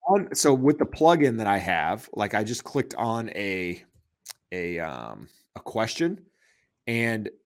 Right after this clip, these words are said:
it says in the top right, like, the corner, it's like, "Generate, ch-, let Jet, Chat G P T respond to this." And so the question is, let's see whose question it is. It's Fred's.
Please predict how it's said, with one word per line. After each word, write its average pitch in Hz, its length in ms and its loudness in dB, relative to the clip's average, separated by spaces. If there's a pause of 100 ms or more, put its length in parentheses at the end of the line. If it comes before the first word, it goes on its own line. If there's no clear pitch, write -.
it 110 220 0
says 143 560 2
in 123 180 -2
the 117 80 -4
top - 360 4
right, 117 340 2 (320)
like, 120 260 0
the 92 180 -6 (280)
corner, 139 320 -2
it's - 100 -4
like, 101 160 -2
"Generate, 120 760 0
ch-, - 220 -14
let 127 320 -2
Jet, 117 420 0 (180)
Chat - 400 2
G 127 180 -2
P 139 180 -2
T 135 220 0
respond 127 600 0
to 92 80 -4
this." 67 280 -12 (400)
And 110 120 -6
so 135 120 0
the 117 80 0
question 160 540 2
is, 101 400 -4
let's 110 160 -6
see 123 100 -4
whose 107 200 -4
question 95 340 -8
it 67 80 -8
is. 62 180 -12 (260)
It's - 180 -6
Fred's. 127 500 4